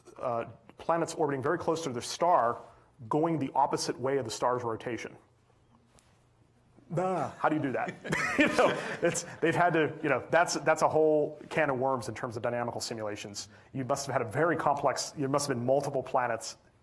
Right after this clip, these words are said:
some collisions. You know, how do you, how do you, how do you get a system where, um, it, uh, the, the, the,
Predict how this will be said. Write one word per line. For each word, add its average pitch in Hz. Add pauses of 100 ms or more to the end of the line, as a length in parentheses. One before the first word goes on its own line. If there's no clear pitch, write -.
some 113
collisions. 127 (480)
You 123
know, 107
how 151
do 151
you, 151
how 151
do 151
you, 135
how -
do 156
you 156
get 135
a -
system 117
where, 120 (440)
um, 110
it, 123 (200)
uh, 110 (100)
the, 113
the, 110
the, 110